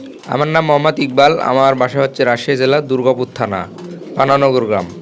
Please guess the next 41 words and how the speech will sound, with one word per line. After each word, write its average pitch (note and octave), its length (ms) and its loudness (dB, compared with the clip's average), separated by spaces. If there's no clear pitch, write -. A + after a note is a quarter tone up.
রাজশাহীতে E3 560 4
নেমে E3+ 260 6
ফোন E3 280 0
দিলেও E3+ 220 8
আমি E3+ 440 6
আপনাকে D#3 320 0
লোকেশন D#3 360 2
দেখা D3+ 200 2
দেবো, E3 180 6
প্লাস D3 440 4
আপনাকে C#3 680 2
নিয়ে D3+ 180 4
আসার D#3+ 200 4
ব্যবস্থা C#3+ 360 4
করব। B2+ 360 4
প্লা-, B2+ 240 6
আর A#2+ 220 2
যেখানে D#3+ 320 4
আসে D#3 200 4
ফোন, D3+ 240 0
এখন D#3+ 200 2
তো D3+ 140 -2
ফোনের D#3 280 2
যুগ, D3+ 220 0
কোনো C#3 140 2
সমস্যা C3 380 0
নেই, C#3 120 2
আপনারা B2+ 300 2
আসেন। E3+ 280 0
আমার C#3+ 200 0
ফোন D#3 220 0
নাম্বারটা E3 420 2
হচ্ছে E3+ 200 2
দর্শক D#3 420 2
জিরো D#3+ 440 4
ওয়ান D3 320 4
সেভেন, D#3+ 640 4
আবার D#3 300 6
জিরো D#3 240 6
ওয়ান D#3+ 220 6
সেভেন A#2+ 440 2